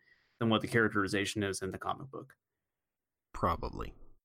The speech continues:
Speaker 2: That's
Speaker 1: So, yeah, I
Speaker 2: probably,
Speaker 1: don't
Speaker 2: like,
Speaker 1: doubt
Speaker 2: one
Speaker 1: that
Speaker 2: of
Speaker 1: they're
Speaker 2: those
Speaker 1: going for a Genki.
Speaker 2: really obscure Spider-Man characters like, uh,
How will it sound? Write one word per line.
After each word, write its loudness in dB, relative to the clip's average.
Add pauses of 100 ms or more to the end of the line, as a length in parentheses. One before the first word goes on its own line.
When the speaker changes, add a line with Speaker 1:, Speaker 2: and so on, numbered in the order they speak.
(1900)
Speaker 2:
That's 4
Speaker 1:
So, 4
yeah, 0
I -4
Speaker 2:
probably, 6
Speaker 1:
don't 12
Speaker 2:
like, 12
Speaker 1:
doubt 10
Speaker 2:
one 10
Speaker 1:
that 8
Speaker 2:
of 6
Speaker 1:
they're 6 (140)
Speaker 2:
those -
Speaker 1:
going -6
for -6
a -6 (140)
Genki. -16
Speaker 2:
really 8
obscure 2
Spider-Man 2
characters 0
like, -2
uh, 2